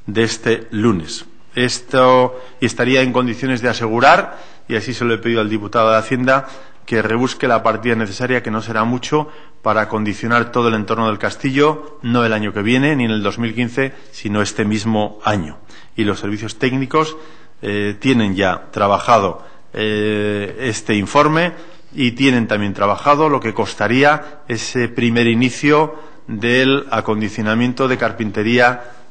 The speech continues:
de todas las ventanas y puertas del patio interior, que es verdad que ahora, pues, tienen que renovarse. Estaríamos hablando de unos cincuenta mil, sesenta mil euros, según la memoria técnica que me han pasado.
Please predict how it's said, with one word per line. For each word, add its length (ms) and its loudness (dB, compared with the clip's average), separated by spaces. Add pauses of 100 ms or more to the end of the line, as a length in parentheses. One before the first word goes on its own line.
de 220 -2
todas 300 2
las 140 2
ventanas 380 -2
y 60 -4
puertas 340 -2
del 160 -2
patio 280 0
interior, 560 0 (320)
que 180 -2
es 120 -6
verdad 320 0
que 140 0
ahora, 380 2 (280)
pues, 240 -8
tienen 320 -4
que 260 -2
renovarse. 600 -6
Estaríamos 460 -4
hablando 640 -2 (140)
de 160 -6
unos 200 -6
cincuenta 400 -4
mil, 140 -2
sesenta 420 -8
mil 180 -4
euros, 440 0
según 220 -4
la 100 0
memoria 340 -2
técnica 480 -2 (420)
que 100 -8
me 140 -2
han 120 -4
pasado. 440 -8